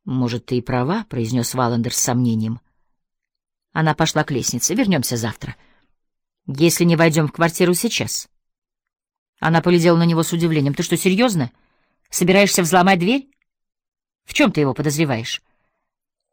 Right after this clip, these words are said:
"Просто подумалось", сказал Валандер.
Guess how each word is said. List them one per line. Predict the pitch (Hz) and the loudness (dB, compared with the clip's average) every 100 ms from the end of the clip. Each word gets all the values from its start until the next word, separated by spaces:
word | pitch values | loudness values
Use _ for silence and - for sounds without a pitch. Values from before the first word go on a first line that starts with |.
| _ | _
"Просто | - 151 226 - - | -10 -6 -4 -4 -4
подумалось", | 254 262 185 170 214 170 131 | 0 0 2 2 2 0 -4
сказал | - 139 131 123 | -4 -2 0 -2
Валандер. | 117 120 117 107 113 - | -2 -4 -4 -6 -10 -14